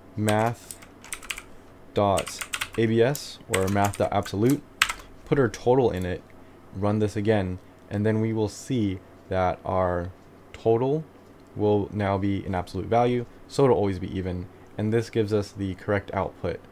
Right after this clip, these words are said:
for this problem. So this is the code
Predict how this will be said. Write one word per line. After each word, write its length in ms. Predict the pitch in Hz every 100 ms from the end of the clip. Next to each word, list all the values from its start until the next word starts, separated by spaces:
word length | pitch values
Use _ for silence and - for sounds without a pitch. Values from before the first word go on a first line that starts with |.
| - - -
for 100 | 95
this 140 | 90
problem. 440 | - 90 82 65 98 -
So 120 | - 104
this 180 | 113
is 140 | 143 151
the 80 | 151
code 460 | - 98 95 98